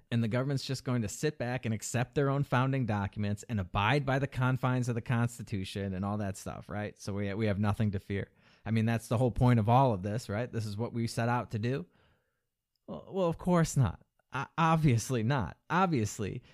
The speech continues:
if they had any interest in limiting themselves or abiding by any of the things in the Constitution, we wouldn't be having this conversation. So what did your protectors over in D C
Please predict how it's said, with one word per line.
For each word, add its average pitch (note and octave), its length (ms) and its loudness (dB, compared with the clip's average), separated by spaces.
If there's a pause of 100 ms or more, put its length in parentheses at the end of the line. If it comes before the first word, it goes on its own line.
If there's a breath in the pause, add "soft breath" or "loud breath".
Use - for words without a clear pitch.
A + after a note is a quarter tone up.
if - 180 -4
they D3 120 2
had D3 300 2
any D#3 300 0
interest C#3 420 -2
in A#2 180 2
limiting B2+ 360 2
themselves D2 680 -8
or A2 180 0
abiding A#2+ 520 2
by A2 220 2 (100)
any C#3+ 300 0
of A2+ 260 -4
the A2+ 380 0
things B2+ 300 0
in A#2+ 80 2
the A#2 100 0
Constitution, A#2 840 -4 (200 loud breath)
we D#3+ 100 0
wouldn't B2+ 240 0
be A2+ 100 2
having A#2 340 4
this G#2+ 160 0
conversation. G#2 760 -4 (580)
So B2 460 -2 (160)
what C#3 420 -8
did D3 260 -4
your C#3 120 -2
protectors F#2+ 920 -8
over A2+ 420 -2
in A2+ 180 0
D A2 240 -4
C - 480 -8